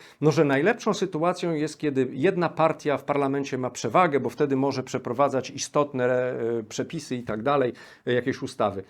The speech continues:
No ja wtedy się żachnąłem, no bo my, my mieliśmy już taką, mamy taką sytuację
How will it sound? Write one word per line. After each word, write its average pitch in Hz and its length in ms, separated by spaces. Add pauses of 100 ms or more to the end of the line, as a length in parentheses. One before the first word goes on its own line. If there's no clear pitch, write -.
(200)
No 127 80
ja 156 80
wtedy 175 220
się - 140
żachnąłem, 143 580
no 143 80
bo 135 160
my, 196 180
my 160 260
mieliśmy 127 440
już 117 140
taką, 123 500
mamy 135 240
taką 120 260
sytuację 131 600